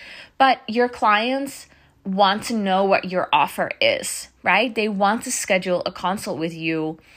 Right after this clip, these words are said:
or whatever you call your consults. Bec-, they want to schedule that with you because they are ready, <laughs> right?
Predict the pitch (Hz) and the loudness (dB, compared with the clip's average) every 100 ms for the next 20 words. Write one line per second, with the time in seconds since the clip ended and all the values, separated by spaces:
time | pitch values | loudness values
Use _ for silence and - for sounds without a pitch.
0 | - - _ - 180 170 147 147 - 233 | -20 -20 _ -2 2 4 2 0 0 2
1 | 339 262 196 165 190 143 151 147 117 98 | 2 2 0 0 4 4 4 0 0 2
2 | 107 196 _ _ _ _ _ _ _ _ | 0 -4 _ _ _ _ _ _ _ _
3 | - 185 175 135 151 160 - - - - | -2 0 0 -4 -8 -10 -16 -20 -20 -20
4 | - _ _ 202 190 240 - 208 247 277 | -20 _ _ -8 -2 -2 -2 2 4 4
5 | 226 294 - - - 214 196 196 180 165 | 2 2 2 0 2 2 2 0 2 2
6 | 190 190 190 185 180 180 185 _ _ - | 0 -4 -2 0 0 -2 -6 _ _ -4
7 | 254 294 269 269 320 339 339 233 392 339 | 0 2 2 4 4 4 4 2 2 2
8 | 160 160 196 - - - - - - - | 0 -2 -4 -6 -2 0 0 -2 -4 -4
9 | 220 269 302 403 427 | -2 0 2 2 0